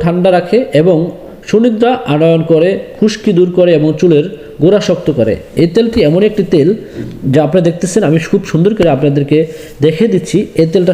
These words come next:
সম্বন্ধে বলতে গেলে, চুলের যত্ন নিতে, চুলকে সুন্দর, মসৃণ, দীর্ঘ ও কালো করতে যুগ যুগ ধরে তেল ব্যবহার হয়ে আসছে।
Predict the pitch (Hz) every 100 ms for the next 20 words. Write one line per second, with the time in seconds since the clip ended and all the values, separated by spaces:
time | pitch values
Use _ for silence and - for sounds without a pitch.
0 | - 185 180 196 - - - - - 147
1 | 180 233 170 156 196 - - 208 220 175
2 | 185 214 220 226 214 214 220 208 - 190
3 | 196 214 220 147 151 - 202 208 - -
4 | 131 147 175 185 170 170 151 170 196 196
5 | - 139 214 - - 123 185 196 233 208
6 | 160 160 - 175 175 165 160 165 165 143
7 | - -